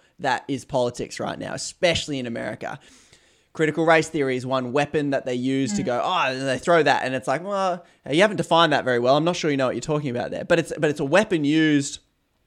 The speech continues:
Speaker 1: to be a trigger point. And I think systems of oppression is now becoming one of these, um, these political, cultural buzzwords. But it, in what you're saying, if,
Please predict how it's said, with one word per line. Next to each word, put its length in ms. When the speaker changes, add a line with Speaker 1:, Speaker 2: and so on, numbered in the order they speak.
Speaker 1:
to 80
be 120
a 60
trigger 260
point. 320
And 140
I 80
think 300
systems 500
of 100
oppression 480
is 160
now 220
becoming 480
one 180
of 180
these, 380
um, 420
these 960
political, 760
cultural 600
buzzwords. 760
But 160
it, 260
in 240
what 160
you're 140
saying, 480
if, 160